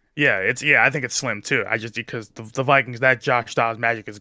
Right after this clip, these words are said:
it has to run out eventually. I mean, listen, we like the guy. We say he's a fun quarterback, but he's not a good one, and he's not Jared Goff. So it's, the Lions s-, still win that division as of right now, but it's just, you know, that, but if, but, you know,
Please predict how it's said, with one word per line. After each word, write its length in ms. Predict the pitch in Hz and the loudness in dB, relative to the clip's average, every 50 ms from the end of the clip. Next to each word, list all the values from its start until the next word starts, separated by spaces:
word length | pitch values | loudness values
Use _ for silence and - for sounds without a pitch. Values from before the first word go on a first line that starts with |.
| _ - | _ -10
it 120 | 113 - | -10 -10
has 280 | - - - 139 135 - | -4 0 0 0 0 0
to 80 | 117 113 | -2 -4
run 100 | 117 117 | -2 0
out 140 | 107 101 | -2 -2
eventually. 360 | 90 104 120 123 123 - 101 104 | -2 -2 -2 -2 -2 -6 -12 -8
I 40 | |
mean, 180 | 107 117 110 98 | -6 -6 -8 -6
listen, 220 | 120 123 110 107 | -6 -8 -8 -6
we 100 | 104 117 | -6 -6
like 240 | 123 117 120 123 120 | -4 0 0 0 0
the 60 | - | 0
guy. 160 | 120 127 120 117 | 0 0 0 2
We 100 | 110 117 | 0 -2
say 100 | 131 123 | -4 -4
he's 80 | 110 | -4
a 60 | 107 | -4
fun 220 | - - 139 131 131 | -4 -4 -2 -2 -2
quarterback, 320 | - 135 127 123 123 120 | -2 -2 0 0 0 0
but 60 | 117 | -2
he's 60 | 110 117 | -6 -6
not 120 | 107 104 | -8 -8
a 20 | |
good 220 | 98 - 113 104 82 | -6 -6 -6 -6 -6
one, 160 | 78 80 87 | -12 -12 -10
and 80 | 95 101 | -8 -8
he's 120 | 104 101 | -8 -4
not 240 | 123 117 113 - - | -2 0 0 -2 -4
Jared 280 | - 120 113 98 95 | -4 -4 -4 -2 -2
Goff. 300 | - 110 95 - - - _ _ _ _ _ _ _ _ _ | -4 -4 -6 -6 -8 -18 _ _ _ _ _ _ _ _ _
So 420 | - 160 147 131 120 113 107 - _ _ _ _ _ _ _ _ _ _ _ _ - | 0 2 2 4 2 2 -2 -6 _ _ _ _ _ _ _ _ _ _ _ _ 2
it's, 280 | 143 143 - - - - _ - - _ _ - _ _ _ _ _ | 2 2 2 -4 -10 -12 _ -20 -20 _ _ -20 _ _ _ _ _
the 80 | - 139 | 0 4
Lions 340 | 151 165 170 160 151 131 - _ _ | 6 6 6 6 2 0 -8 _ _
s-, 160 | - - - - _ _ | -6 -6 -6 -6 _ _
still 260 | - - - 170 160 143 | -8 -4 0 0 2 2
win 80 | 143 | 2
that 140 | 135 131 - | 2 0 0
division 420 | 120 110 123 127 123 117 117 113 | -4 -8 -8 -8 -8 -8 -6 -6
as 160 | 110 110 110 110 | -6 -6 -6 -6
of 80 | 107 | -6
right 180 | 107 107 98 104 | -6 -6 -4 0
now, 220 | 113 113 104 98 | 0 0 0 0
but 120 | 98 - 107 | -2 -4 -6
it's 200 | 104 - - - | -6 -8 -6 -2
just, 340 | 135 120 117 - - - - _ _ _ _ _ _ _ _ _ _ _ _ _ _ | -2 -2 0 -2 -6 -12 -16 _ _ _ _ _ _ _ _ _ _ _ _ _ _
you 120 | 151 143 | -2 0
know, 220 | 131 120 110 107 - _ _ | 0 0 -2 -4 -8 _ _
that, 320 | _ 143 123 90 101 123 120 | _ 0 0 0 -6 -4 0
but 120 | 139 131 | 0 0
if, 180 | 123 - _ _ | 0 0 _ _
but, 440 | 156 170 190 190 151 131 - - - | 2 4 6 6 6 4 2 -2 0
you 120 | 143 143 | 2 2
know, 260 | 131 120 113 113 113 | 4 2 2 0 -2